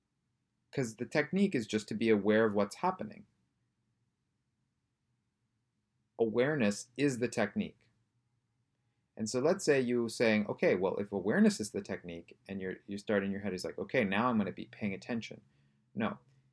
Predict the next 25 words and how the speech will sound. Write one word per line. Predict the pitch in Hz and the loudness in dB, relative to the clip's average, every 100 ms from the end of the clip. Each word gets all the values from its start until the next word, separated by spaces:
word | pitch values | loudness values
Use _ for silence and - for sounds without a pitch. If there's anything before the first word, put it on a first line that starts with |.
| _ _ _ _ _ _ _ - - - | _ _ _ _ _ _ _ -20 -20 -2
There's | 120 120 | 2 4
attention | 117 107 - 208 208 135 117 | 2 0 6 6 6 2 2
that's | 113 - | 0 -2
being | 120 110 | -2 -2
paid | - 170 156 117 113 - _ _ _ _ - | 0 2 4 2 0 -12 _ _ _ _ -6
to | 131 | 2
whatever. | 117 127 151 101 - - _ _ _ _ _ _ _ _ _ _ _ _ _ _ _ _ - | 4 6 6 4 -10 -18 _ _ _ _ _ _ _ _ _ _ _ _ _ _ _ _ 0
And | 135 - _ | 0 -2 _
if | 127 131 | 0 2
you | 156 | 2
use | 180 180 185 165 | 0 0 0 0
the | 156 | 2
technique | 160 139 165 202 196 | 2 2 2 0 2
of | 139 - | -2 0
paying | 151 147 | -2 0
attention, | 143 - 180 214 127 120 135 - _ _ _ _ _ _ _ _ _ _ _ | -2 0 2 2 2 -2 -4 -12 _ _ _ _ _ _ _ _ _ _ _
watch | 117 120 147 190 - - - _ | 2 6 6 6 2 -8 -10 _
how | 139 139 | 4 4
you | 135 131 127 - | 4 -2 -2 -2
even | 143 139 139 | -2 0 -2
use | 135 131 | -2 2
that | 151 185 | 6 6
as | 180 | 6
a | 117 | 0
technique, | - 95 - - - - | 0 -4 -4 -10 -12 -20